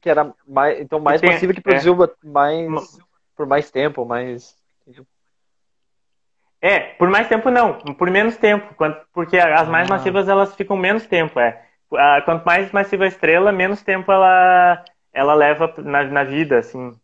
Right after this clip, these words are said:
Speaker 2: ah, digamos assim. Ah, mas, ahn, então a estrela de nêutrons, a, a, a estrela de nêutrons, ela vai ser uma remanescente da estrela da sequência principal,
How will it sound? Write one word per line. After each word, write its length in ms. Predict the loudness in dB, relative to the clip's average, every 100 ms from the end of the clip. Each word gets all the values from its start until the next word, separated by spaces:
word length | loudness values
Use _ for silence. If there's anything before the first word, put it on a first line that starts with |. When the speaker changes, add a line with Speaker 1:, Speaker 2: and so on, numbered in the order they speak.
| -12
Speaker 2:
ah, 480 | -6 -4 -4 -6 -8
digamos 300 | -4 -4 -4
assim. 280 | -6 -10 -18 _ _ _ _ _
Ah, 560 | 0 2 4 4 2 0
mas, 840 | 0 2 2 2 0 -4 _ _ _
ahn, 680 | -4 0 0 0 -4 -10 -16 _ _ _ _ _ _ _ _
então 280 | -8 -2 0
a 40 |
estrela 280 | 0 0 0
de 100 | 0
nêutrons, 520 | 0 0 -2 -8 -10 _ _
a, 80 | 0
a, 560 | 4 4 4 4 4 2
a 40 |
estrela 500 | 0 -2 0 2 2
de 140 | 0
nêutrons, 380 | -2 -2 -2 0
ela 160 | 2 2
vai 160 | 0
ser 460 | -4 -4 -2 -2 -6 _
uma 120 | -6
remanescente 640 | -2 -2 -2 -4 -8 -8
da 180 | 0 0
estrela 500 | 0 -2 0 2 0 -6 _
da 160 | -6 -6
sequência 320 | -4 -6 -6
principal, 540 | -12 -10 -2 0 0